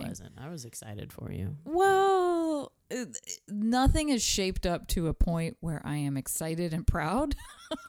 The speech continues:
Speaker 1: Oh.
Speaker 2: It's all just, "Oh, this is gonna be fucking bad."
Speaker 1: Oh.
Speaker 2: Um, so there's just a, there's a lot on the calendar between now and November twelfth.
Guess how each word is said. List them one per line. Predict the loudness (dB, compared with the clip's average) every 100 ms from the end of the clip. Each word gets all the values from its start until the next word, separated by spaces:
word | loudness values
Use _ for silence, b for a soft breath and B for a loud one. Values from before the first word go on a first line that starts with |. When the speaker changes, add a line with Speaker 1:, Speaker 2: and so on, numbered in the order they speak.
| -8
Speaker 1:
Oh. | -6 -6 -8 -12 -14 B -8 -6 -2
Speaker 2:
It's | 0 2
all | 2 2
just, | 0 -2 -4 0
"Oh, | 8 12 12
this | 12 10 6
is | 2
gonna | 0 0 0
be | -4
fucking | -6 -8 -8 -8
bad." | -8 -10 -14 b b b -6
Speaker 1:
Oh. |
Speaker 2:
Um, | 0 2 2 0 -2 0
so | 2
there's | 2 2
just | 2
a, | 0
there's | 0 -2 0
a |
lot | -2 -2 -4 -6 -6
on | -4
the | -4
calendar | -4 -4 -2 0
between | 0 0 2 2 2 0 -6 B B B B
now | -2 0 2 4 2 2
and | 2 4
November | 4 4 4 6 4 2 2 0 0 -2 -2 -2 -2 -2 -4 -4 -6 -8 -6
twelfth. | -4 -2 0 2 2 2 0 0